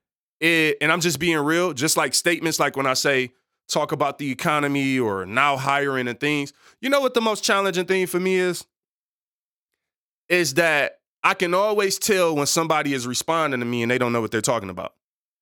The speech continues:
meaning they haven't studied it. Like, and that's the toughest thing is when you're trying to help people, like, you, you trying to be Mister Miyagi,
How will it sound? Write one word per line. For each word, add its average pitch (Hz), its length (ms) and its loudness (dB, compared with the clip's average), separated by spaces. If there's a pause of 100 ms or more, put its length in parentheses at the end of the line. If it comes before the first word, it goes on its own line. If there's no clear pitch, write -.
(200)
meaning 143 320 2
they 139 120 2
haven't 127 260 0
studied 107 380 -2
it. - 80 -16 (540)
Like, 156 300 -2
and 175 160 0
that's 247 200 2
the 220 120 0
toughest 240 580 -2
thing 220 240 0
is 160 140 0
when 170 160 0
you're 196 160 2
trying 202 320 2
to 151 120 2
help 226 320 0
people, 269 480 0 (580)
like, 156 360 -2 (220)
you, 240 380 0
you 190 180 0
trying 240 380 4
to 233 80 4
be 220 160 2
Mister 220 300 2
Miyagi, 233 580 2